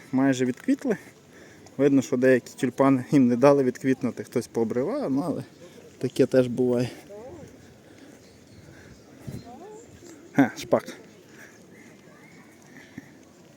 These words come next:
Не боїться таке.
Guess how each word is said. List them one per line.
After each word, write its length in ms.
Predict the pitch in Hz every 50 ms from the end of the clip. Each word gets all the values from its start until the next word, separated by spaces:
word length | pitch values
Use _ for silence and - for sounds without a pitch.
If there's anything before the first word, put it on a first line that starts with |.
| - - - - - - - - - - - 339 370 403 403 339 330 320 320 330 - - 349 339 - - - - - -
Не 160 | - 120 120 117
боїться 500 | 107 113 110 120 185 226 - - 226 196
таке. 220 | - - - -